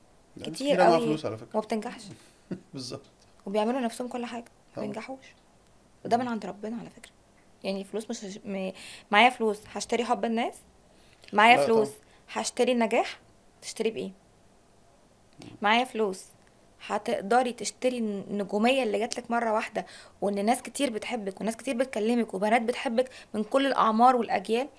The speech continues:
Speaker 2: هتشتري
Speaker 1: مم.
Speaker 2: ب-، بإيه ده بقى؟ هتعدي على بيت بيت في مصر كلها تت-،
Speaker 1: ما عشان كده سألتك، الناس اللي
Speaker 2: مم.
Speaker 1: بتقعد تقول الكلام ده أو ال-، ال-، الصغيرين كمان، لأن ده بيأثر، خلي
Speaker 2: الفلوس
Speaker 1: بالك.
Speaker 2: هتلبسك لبس حلو.
Speaker 1: أوكي.
Speaker 2: الفلوس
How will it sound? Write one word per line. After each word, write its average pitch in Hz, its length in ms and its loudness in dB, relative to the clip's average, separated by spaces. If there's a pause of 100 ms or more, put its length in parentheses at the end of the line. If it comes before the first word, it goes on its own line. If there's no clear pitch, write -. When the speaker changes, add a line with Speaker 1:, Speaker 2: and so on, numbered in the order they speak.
(320)
Speaker 2:
هتشتري 117 400 -8
Speaker 1:
مم. 220 60 -12
Speaker 2:
ب-، - 180 -8
بإيه 151 200 -2
ده 180 80 -4
بقى؟ - 160 -12 (460)
هتعدي 202 380 0
على 190 160 0
بيت 202 140 -2
بيت 208 220 -4
في - 100 -10
مصر 208 260 -8
كلها 202 300 -6
تت-، 185 500 -14
Speaker 1:
ما 156 80 2
عشان 156 120 -2
كده 226 100 4
سألتك، 185 420 -2
الناس 165 240 -4
اللي 151 100 -6
Speaker 2:
مم. 113 100 -10
Speaker 1:
بتقعد 123 220 0
تقول 139 200 -6
الكلام 123 420 -8
ده 113 280 -6
أو 117 120 -8
ال-، 117 240 -12
ال-، 127 440 -16
الصغيرين 139 580 -2
كمان، 156 180 -2
لأن 143 120 0
ده 160 80 2
بيأثر، 202 160 -2
خلي - 100 8
Speaker 2:
الفلوس 285 300 4
Speaker 1:
بالك. 240 360 -2
Speaker 2:
هتلبسك 240 500 0
لبس 220 160 -6
حلو. - 200 -14 (500)
Speaker 1:
أوكي. - 140 -12
Speaker 2:
الفلوس 220 400 -4